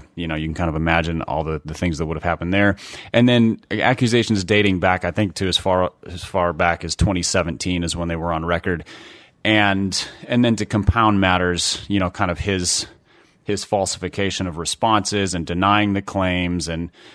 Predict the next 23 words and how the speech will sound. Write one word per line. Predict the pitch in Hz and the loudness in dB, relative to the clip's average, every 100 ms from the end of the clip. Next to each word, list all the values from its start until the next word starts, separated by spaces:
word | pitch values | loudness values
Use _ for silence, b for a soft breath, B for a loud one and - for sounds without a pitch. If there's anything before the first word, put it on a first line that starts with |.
| B B | B B
really, | 120 123 104 - 117 | 2 4 2 0 -2
really, | 113 110 101 90 - - | 2 2 2 0 -6 -6
uh, | 90 78 73 | -2 -2 0
making | 104 101 98 92 76 | 0 0 0 -2 -4
the | 87 85 82 78 - | -4 -4 -4 -6 -10
accusers | 85 - - 117 101 85 82 80 - - - | -10 -6 0 2 2 0 0 0 -2 -4 -6
look | 92 90 82 - - 98 - _ - | -2 0 0 -4 -6 -8 -16 _ -8
like, | 87 80 - - | -2 -2 -4 -10
like | 87 85 | -6 -4
they | 92 | -2
were | 85 85 | -2 0
lying | 87 85 82 82 | 4 4 2 0
and | 80 | 0
shaming | 92 87 82 | 0 0 0
him | 87 82 | 0 0
and | 85 | 0
kind | 104 90 | 0 0
of | |
living | 82 92 87 85 | 0 -2 -2 -4
on | 85 | -6
his | 87 80 | -6 -4
reputation | 82 - 80 85 85 85 80 | -4 -4 -4 -2 -2 -4 -4
as, | 80 76 | -2 -4